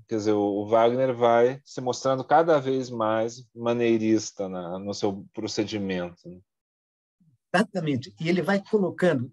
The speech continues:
Speaker 2: a-, ao lado da crítica do maneirismo, um outro aspecto, que é o caráter de miniaturista do Wagner. <laughs> O Wagner, para o Nietzsche, é um grande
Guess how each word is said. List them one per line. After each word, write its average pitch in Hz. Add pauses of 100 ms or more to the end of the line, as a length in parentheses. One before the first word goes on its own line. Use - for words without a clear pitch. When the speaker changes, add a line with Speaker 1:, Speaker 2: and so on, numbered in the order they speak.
(180)
Speaker 2:
a-, -
ao 156
lado 190
da 151
crítica -
do 127
maneirismo, 123 (340)
um 160
outro 226
aspecto, 127 (260)
que 156
é 202
o 170
caráter 196 (560)
de 151
miniaturista 196
do 120
Wagner. 117
<laughs> - (480)
O 202
Wagner, 180 (400)
para 170
o 160
Nietzsche, 170
é 170
um 175
grande 202